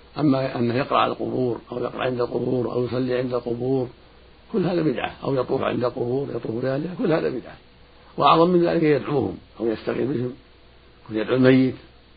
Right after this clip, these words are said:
أو يستغيث به أو ينذر له أو يذبح له، كل هذا من الشرك الأكبر.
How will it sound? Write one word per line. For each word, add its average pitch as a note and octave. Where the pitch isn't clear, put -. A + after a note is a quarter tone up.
أو A2+
يستغيث B2
به B2+
أو B2+
ينذر B2
له B2+
أو B2
يذبح A2+
له، D3+
كل G#3+
هذا D#3+
من D#3
الشرك E3
الأكبر. C#3